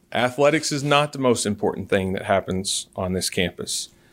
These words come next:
but we are a powerful tool to shine a bright spotlight on the life-changing work that is happening at West Virginia University every day.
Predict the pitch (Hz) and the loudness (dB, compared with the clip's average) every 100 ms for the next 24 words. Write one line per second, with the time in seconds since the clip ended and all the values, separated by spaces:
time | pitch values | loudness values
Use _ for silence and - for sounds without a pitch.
0 | _ _ _ - 120 120 135 139 151 143 | _ _ _ -2 0 2 2 2 0 0
1 | 139 156 156 160 151 131 120 127 143 - | 2 2 0 -2 0 2 2 0 -6 -8
2 | 120 - 131 127 110 123 139 135 - 135 | -8 -2 0 2 4 4 2 -4 2 2
3 | 127 104 104 107 - 110 110 107 110 127 | 4 2 2 0 -2 0 2 4 4 4
4 | - - 135 127 117 113 104 95 - - | 0 -2 0 2 2 4 4 2 -6 -2
5 | 107 107 - 120 - 117 110 - - - | 0 2 2 2 2 2 0 -4 -20 -16
6 | - 110 107 123 123 127 113 120 113 117 | -2 0 4 2 2 -2 0 2 2 2
7 | 104 104 101 110 92 - 101 95 92 98 | 2 2 2 -2 -2 0 0 0 -4 -4
8 | - | -4